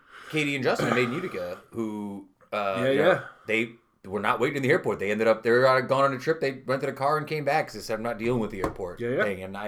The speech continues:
Speaker 1: I don't blame them to a certain
Speaker 2: Sure,
Speaker 1: extent.
Speaker 2: yeah. So, I mean, that's, you know, we're not, there is no f-, feasible scenario where on April sixth or whenever the wrestling event is that, "Oh, uh, false alarm, L O L," you know what I mean?
Speaker 1: Yeah,
Speaker 2: Like,
Speaker 1: yeah.
Speaker 2: that's just not,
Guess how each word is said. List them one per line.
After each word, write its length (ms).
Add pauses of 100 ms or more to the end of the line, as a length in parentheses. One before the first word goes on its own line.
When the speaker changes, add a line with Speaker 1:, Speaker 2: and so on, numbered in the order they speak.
(120)
Speaker 1:
I 60
don't 140
blame 200
them 240
to 80
a 60
certain 140
Speaker 2:
Sure, 160
Speaker 1:
extent. 200
Speaker 2:
yeah. 60
So, 240
I 60
mean, 280
that's, 360 (460)
you 100
know, 100
we're 160
not, 440
there 200
is 340
no 480
f-, 320 (100)
feasible 640
scenario 520
where 120
on 140
April 300
sixth 520
or 200
whenever 260
the 80
wrestling 380
event 300
is 240
that, 280
"Oh, 440
uh, 180
false 260
alarm, 260
L 100
O 120
L," 240
you 100
know 60
what 100
I 40
mean? 140
Speaker 1:
Yeah, 100
Speaker 2:
Like, 100
Speaker 1:
yeah. 60
Speaker 2:
that's 160
just 200
not, 440